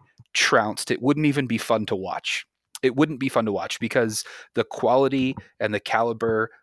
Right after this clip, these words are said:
of the, of the players at the, at the very best, highest upper level of college is nowhere near an accumulation of the best players from around the country on the worst, on the worst N F L team. That's the way I kinda think about,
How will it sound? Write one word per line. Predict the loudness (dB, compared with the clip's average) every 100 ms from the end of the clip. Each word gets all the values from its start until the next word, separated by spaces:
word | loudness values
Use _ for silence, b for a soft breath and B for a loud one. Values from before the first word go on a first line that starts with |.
| -8
of | -4
the, | -6 -4 -4
of | -2
the | -4
players | 0 2 4 0 -2 -4
at | -4
the, | -4 -8 -4
at | -4
the | -4
very | -10 -6 0 2 2 0 -2
best, | -2 0 -2 -6 -12 -6
highest | 0 4 4 2 -2 -8 _ _ _
upper | 2 4
level | 4 4 4
of | 0 0
college | 0 2 0 -4
is | -6 -4
nowhere | -2 0 0 0
near | 0 2 2 -2 -10 b b b b b
an | -2
accumulation | -2 0 0 2 2 2 0 0 -2
of | -2
the | 2
best | 2 2
players | 0 0 0
from | -2
around | 0 -2
the | 0
country | -2 -2 -2
on | -2
the | -2
worst, | -2 -2 -4 -8 B B -2
on | 0
the |
worst | 0 -2 -2 -2
N |
F | -2 -2
L | -6
team. | -10 -14 B B 0
That's | 2 2 0
the | 0
way | 4 4 4 2 -4 b b _
I | 0 0
kinda | 0 -4
think | -4 -4 -2
about, | -2 -2 -2 -4